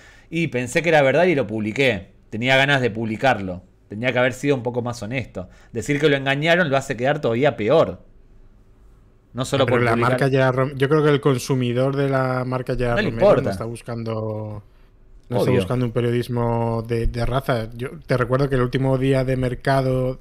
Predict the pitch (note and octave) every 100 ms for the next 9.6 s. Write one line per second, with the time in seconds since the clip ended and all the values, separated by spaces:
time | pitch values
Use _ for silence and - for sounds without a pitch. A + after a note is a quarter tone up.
0 | - B2 B2+ B2+ B2 B2+ B2 B2 B2 B2
1 | B2+ C3 B2+ B2 C3 C#3 D#3+ - - -
2 | _ _ - - A#2+ A#2+ B2+ C3 C3+ C3
3 | C3+ C#3 C#3 C3+ C3 C3+ C3+ C3 C3 B2+
4 | B2+ B2+ A#2 C3+ C3 C#3+ A#2 C3 C3 C3+
5 | C3 C3 C3 C#3 C3 C3 B2 C3+ C3 C3
6 | C3 C3 C3 C3+ C3+ C3 C#3 C3+ D#3 C3+
7 | B2+ C3+ B2+ - B2+ C3 D3 D#3+ - _
8 | _ _ _ - E3+ G#3+ - _ _ -
9 | B2 B2 A#2+ C3 D#3+